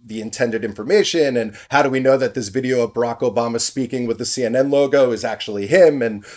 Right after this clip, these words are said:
you know, there was just a constant kind of acceleration of the fact that, you know, as we live more and more in our news feeds, we can't really trust,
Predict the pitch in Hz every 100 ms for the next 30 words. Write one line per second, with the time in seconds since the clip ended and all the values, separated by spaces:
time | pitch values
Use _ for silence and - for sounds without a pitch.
0 | - 139 127 117 135 143 139 151 131 -
1 | - _ _ _ _ 143 - 147 147 -
2 | 151 131 120 - 127 120 - 135 127 117
3 | 127 - 123 113 - 123 113 107 123 -
4 | 123 110 131 117 110 107 - _ 123 123
5 | 113 131 127 113 135 123 131 120 123 127
6 | 123 120 117 107 123 190 - - 127 120
7 | 117 - - 147 - 165 147 147 135 -
8 | 151 - -